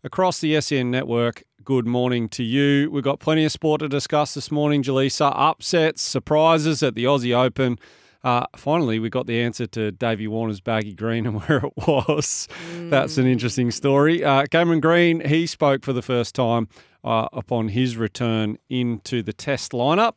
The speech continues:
Speaker 1: and no doubt you were all over that yesterday, Jaleesa.
Speaker 2: Mm-hmm.
Speaker 1: On the show today, we're gonna have some great guests, S E N tennis expert, as always, Brett Phillips,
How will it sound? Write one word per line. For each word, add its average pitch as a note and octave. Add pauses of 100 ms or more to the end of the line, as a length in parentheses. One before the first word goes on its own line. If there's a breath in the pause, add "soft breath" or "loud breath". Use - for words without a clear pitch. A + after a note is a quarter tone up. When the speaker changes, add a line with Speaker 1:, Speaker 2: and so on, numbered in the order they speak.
Speaker 1:
and A2+
no A2+
doubt A#2
you A#2
were A2
all G#2+
over G#2
that G2+
yesterday, G#2
Jaleesa. G#2
Speaker 2:
Mm-hmm. -
Speaker 1:
On C3 (100)
the B2
show A#2+
today, C#3
we're C#3
gonna A#2+
have A#2+
some G#2+
great C3
guests, A2+
S C#3+
E C3+
N G#2
tennis A#2+ (100)
expert, C#3
as D3+
always, D#3
Brett D3+
Phillips, -